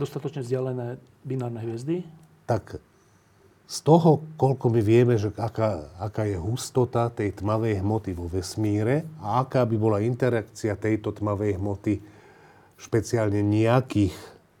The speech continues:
Speaker 2: malých relatívne zoskupení tej tmavej hmoty, tak oni by m-, tak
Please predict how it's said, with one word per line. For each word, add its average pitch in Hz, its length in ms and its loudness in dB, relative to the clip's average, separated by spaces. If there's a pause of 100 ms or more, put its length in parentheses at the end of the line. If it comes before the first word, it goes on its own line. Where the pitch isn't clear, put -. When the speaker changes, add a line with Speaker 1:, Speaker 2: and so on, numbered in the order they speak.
Speaker 2:
malých 117 720 4 (160)
relatívne 101 880 0
zoskupení 104 720 -2
tej 104 240 -2
tmavej 101 340 -2
hmoty, 98 480 0 (440)
tak 104 200 -6
oni 127 280 4
by 131 140 4
m-, 123 260 0
tak - 280 -8